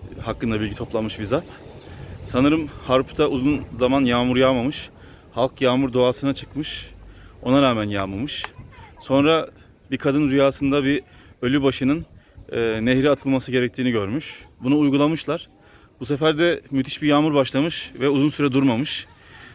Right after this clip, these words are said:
E, kadın hani yağmuru durdurabilmek için, e, başı tekrar cesedin yanına getirmeyi önermiş.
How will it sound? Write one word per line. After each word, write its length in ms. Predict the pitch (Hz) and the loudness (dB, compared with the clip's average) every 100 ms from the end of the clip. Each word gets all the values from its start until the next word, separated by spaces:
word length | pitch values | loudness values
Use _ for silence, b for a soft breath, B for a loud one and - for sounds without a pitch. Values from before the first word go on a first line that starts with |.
| B - - | B -20 -12
E, 240 | 139 131 | -8 -8
kadın 440 | 123 127 139 151 - - - - - - | -2 2 2 0 -4 -18 -20 -20 -20 -20
hani 300 | - 120 120 - | -4 -2 -2 -2
yağmuru 580 | 113 113 127 131 139 120 | 2 4 4 4 2 -2
durdurabilmek 560 | 120 117 120 123 139 | -2 2 2 2 0
için, 280 | - 156 170 - B B B - - | 0 -6 -6 -8 B B B -12 -8
e, 20 | 113 - 117 120 | -6 -8 -10 0
başı 200 | 120 123 | 0 0
tekrar 340 | 143 147 147 143 | -2 0 2 2
cesedin 320 | 127 135 131 | 2 2 2
yanına 220 | 135 139 | 4 4
getirmeyi 580 | 127 120 131 131 127 127 - - | 2 0 0 2 2 0 -6 -8
önermiş. 600 | 110 110 107 170 - - | -2 0 0 -4 -6 -10